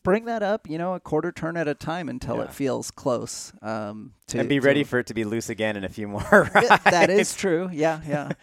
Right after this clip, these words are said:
Speaker 2: <laughs>
Speaker 1: So, uh, you could do that, but that's a good sign that you might wanna take the, um, your, your wheel in.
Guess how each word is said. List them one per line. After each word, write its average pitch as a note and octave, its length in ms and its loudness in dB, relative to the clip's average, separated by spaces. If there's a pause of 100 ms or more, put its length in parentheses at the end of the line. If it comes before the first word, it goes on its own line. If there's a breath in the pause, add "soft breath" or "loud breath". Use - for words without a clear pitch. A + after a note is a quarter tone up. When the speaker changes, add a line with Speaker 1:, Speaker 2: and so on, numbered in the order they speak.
Speaker 2:
<laughs> - 220 -20
Speaker 1:
So, E3 300 8
uh, E3 400 6
you E3+ 140 -2
could A3+ 120 -4
do G3+ 140 -4
that, F#3 300 0
but E3 100 2
that's G3+ 220 4
a G#3 40 -2
good G3 200 2
sign E3+ 300 -2
that D3 120 -8
you C#3 80 -6
might C#3+ 180 -2
wanna C3+ 200 -6
take C3+ 240 -6
the, - 280 -10
um, B2 480 -4 (180)
your, B2 360 -6 (100)
your C3 140 -2
wheel B2+ 280 -6
in. C#3 260 -8